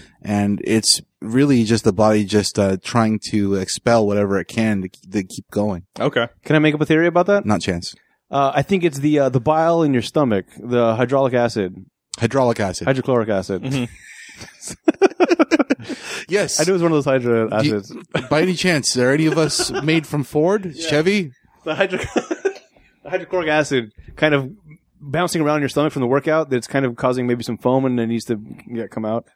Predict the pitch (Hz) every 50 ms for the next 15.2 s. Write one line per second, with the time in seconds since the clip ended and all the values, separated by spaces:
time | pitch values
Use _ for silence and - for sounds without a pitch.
0 | - - - - - 151 147 156 - 160 165 156 - 143 131 123 147 147 135 120
1 | 110 107 143 127 117 110 - 139 123 127 117 - 127 120 127 135 131 123 - -
2 | - - 151 147 156 - 175 165 - 151 139 156 160 151 139 127 110 117 113 110
3 | 131 135 131 - 143 131 - - 127 - 120 113 - 127 120 120 117 113 107 98
4 | 117 110 107 - - 110 104 - - 98 101 101 101 98 98 101 _ - - -
5 | - _ _ _ - - 110 110 107 104 101 95 110 107 95 98 110 110 110 107
6 | 101 98 110 113 107 107 107 95 - - 110 110 104 98 92 101 95 90 87 98
7 | 101 117 117 110 95 87 - 98 101 98 95 92 - - - - - 107 117 113
8 | - - - 110 113 120 123 123 - - 131 120 113 110 104 - 110 107 107 104
9 | 98 107 107 110 - - _ _ _ - 120 117 120 - - 120 107 - 113 110
10 | 113 120 120 117 127 123 - - 127 127 131 139 160 180 - _ _ - - -
11 | - 123 120 113 - - 87 107 - - - 131 127 120 127 127 123 110 104 92
12 | 110 113 107 104 104 101 104 101 107 117 123 120 107 98 90 87 85 87 92 -
13 | - 98 87 - - 117 117 95 76 76 - - - _ - - _ - 107 104
14 | 104 95 98 92 85 90 101 113 107 110 110 - - 120 131 127 127 - - -
15 | 120 117 110 107